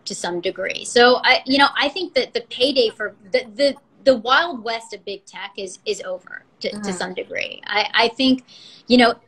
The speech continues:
Speaker 1: in the time I covered it, there were all these stages. The first stages were cool, these really cool companies. Then it was growing bigger, bigger, bigger. And then all of a sudden it was tech impact society. And now it's,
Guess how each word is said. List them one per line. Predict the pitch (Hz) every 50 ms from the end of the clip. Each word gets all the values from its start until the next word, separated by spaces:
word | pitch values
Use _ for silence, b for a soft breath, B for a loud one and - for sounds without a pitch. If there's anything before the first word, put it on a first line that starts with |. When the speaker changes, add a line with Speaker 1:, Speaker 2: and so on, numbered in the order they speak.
| _ _ _ _ _ _ -
Speaker 1:
in | - 262
the | 254 254
time | - - 285 294 285 277
I | 254
covered | 262 - 269 247 240 240 226
it, | 208 -
there | 226 202
were | 214
all | 214 220 226
these | 220 233 226 -
stages. | - 220 202 190 - 180 165 -
The | -
first | - - 285 285 285 -
stages | - 240 226 226 226 226 208 - -
were | 208 202 196 190 190 190 _ _
cool, | - 330 349 339 302 262
these | 202 240 247 226 226 214
really | 262 247 247 240 240 - _ _
cool | - 294 254 247
companies. | - 285 254 254 240 220 196 185 180 180
Then | 175 254 254
it |
was | 240 233 220 208 - _
growing | - 269 269 262 247
bigger, | 226 254 254 247 254 247 240
bigger, | 254 247 240 240 226 233
bigger. | 247 240 226 226 214 196 185 180 _ B B B B B B B B
And | 240 254 254 247 240 208
then | 254 277 277 269
all | 254 254
of | 247
a | 240
sudden | 240 262 233
it | 226 208
was | 208 - -
tech | - - 269 262 _ -
impact | 254 240 226 - - 208 202 -
society. | - - - 202 - - 226 214 208 220 233 226 254 254 254 247 - 226
And | 233 220 214
now | 214 208 208 214 208 214
it's, | 202 196 196 - -